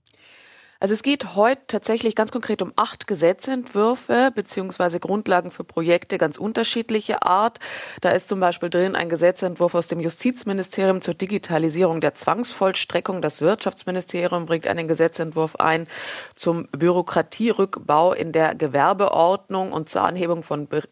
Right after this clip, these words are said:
Aufhebung von Berichtspflichten. Es ist aber auch drin Eckpunkte zum Aufbau einer Work-and-Stay-Agentur für Fachkräfteeinwanderung. Da liegt die Verantwortung verteilt bei Außenministerium,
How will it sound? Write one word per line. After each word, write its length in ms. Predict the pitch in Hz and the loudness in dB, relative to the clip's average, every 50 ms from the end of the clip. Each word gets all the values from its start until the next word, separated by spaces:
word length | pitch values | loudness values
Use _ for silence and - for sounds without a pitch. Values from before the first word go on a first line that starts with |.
| _ _ | _ _
Aufhebung 500 | - 156 185 - - 208 185 165 165 - | 0 0 0 2 0 -2 -2 -2 -2 -4
von 220 | - - 147 147 | -4 -4 -4 -2
Berichtspflichten. 1040 | 143 143 208 254 - - - - - - - 202 202 240 240 - - - 226 226 220 - - - - - - - - - - - - - - - | 0 0 0 0 0 -6 -8 -10 -10 -12 -6 -2 0 0 0 -2 -6 -4 -4 -4 -4 -4 -8 -10 -12 -12 -12 -14 -14 -14 -16 -16 -18 -18 -6 -4
Es 120 | 165 160 208 | -4 -2 0
ist 120 | 208 - | 2 2
aber 220 | 202 180 175 - - | 2 4 4 4 4
auch 160 | - 175 170 | 4 2 2
drin 220 | - 185 185 - | -2 -6 -2 0
Eckpunkte 540 | - 185 180 - _ - 185 190 180 - 170 | 0 0 0 -2 _ -12 -10 -8 -4 -4 -4
zum 200 | - - 160 - | -4 -4 0 2
Aufbau 300 | - 156 160 - - 175 | 2 2 2 2 2 2
einer 320 | - - 165 160 156 156 | 2 2 2 0 0 0
Work-and-Stay-Agentur 1400 | 156 160 160 165 165 - 143 147 151 - - - 160 160 175 202 208 - - 190 185 190 190 185 180 - 196 190 190 | 2 4 2 2 2 0 -4 -4 -2 -4 0 2 2 4 4 4 4 4 2 2 2 0 -4 -6 -6 -6 -4 -4 -2
für 160 | - 156 156 | -2 -4 -6
Fachkräfteeinwanderung. 1600 | - - 196 202 - - - - 190 190 - - 185 - - - - - 202 208 196 185 185 180 185 185 180 - 185 185 185 | -2 -2 -2 -2 -2 -6 -4 -4 -4 -4 -2 -2 -2 0 2 0 0 0 -2 0 2 2 2 2 2 0 0 0 -2 -4 0
Da 80 | 175 165 | 0 0
liegt 220 | 165 170 165 - | -2 -2 -4 -6
die 80 | - 156 | -8 -6
Verantwortung 640 | - 160 - 165 160 175 - 165 160 156 - 165 160 | -2 0 0 0 0 0 0 0 0 0 0 -4 -6
verteilt 480 | - 151 151 - 160 151 156 160 160 - | -4 -6 -6 -6 -4 -2 -2 -2 0 0
bei 140 | 160 147 | 0 2
Außenministerium, 1700 | - - 175 175 185 185 - 185 175 170 170 165 165 - - - 175 170 165 170 170 160 - - 175 165 165 160 165 160 160 160 160 - | 2 2 2 2 0 -2 -2 -6 -8 -8 -10 -10 -10 -12 -12 -12 -12 -10 -10 -8 -6 -6 -4 0 0 2 2 2 2 0 -2 -6 -10 -10